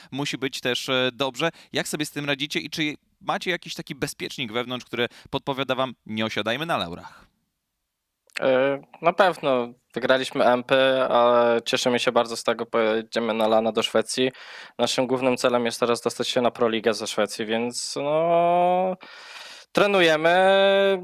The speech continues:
Speaker 2: Mamy teraz jakąś malutką przerwę, bo byliśmy na bootcampie, nie zrobiliśmy sobie, tylko na majóweczka jakaś tam
Speaker 1: Mhm.
Speaker 2: malutka wleciała. No a tak to w sumie teraz będziemy tylko na oficjalne spotkania się spotykać przez ten tydzień,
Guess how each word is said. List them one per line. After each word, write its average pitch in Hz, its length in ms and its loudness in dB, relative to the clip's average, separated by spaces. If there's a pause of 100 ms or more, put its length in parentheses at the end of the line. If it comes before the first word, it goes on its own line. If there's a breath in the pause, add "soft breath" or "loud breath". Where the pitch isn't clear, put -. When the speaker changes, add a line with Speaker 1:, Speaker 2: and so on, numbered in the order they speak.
(220)
Speaker 2:
Mamy 220 260 4
teraz 147 300 0
jakąś 143 280 -2
malutką 139 440 4
przerwę, 131 360 0
bo 120 120 -4
byliśmy 131 320 0
na 127 100 4
bootcampie, 123 440 -2
nie 120 100 -4
zrobiliśmy 117 440 -4
sobie, 110 260 -6
tylko 110 240 -8
na 110 100 -2
majóweczka 117 680 0
jakaś 107 240 -2
tam 101 140 -4
Speaker 1:
Mhm. 104 320 -8
Speaker 2:
malutka 107 380 -2
wleciała. 156 540 2 (220)
No 131 380 -8
a 127 120 4
tak - 240 -4
to 110 560 2
w - 40 -14
sumie 107 360 -4
teraz 107 300 -2
będziemy 107 300 -4
tylko 104 240 -6
na 104 100 0
oficjalne 107 400 -2
spotkania 107 440 -2
się - 120 -14
spotykać - 480 -8
przez - 220 -12
ten 202 140 -10
tydzień, 208 360 -4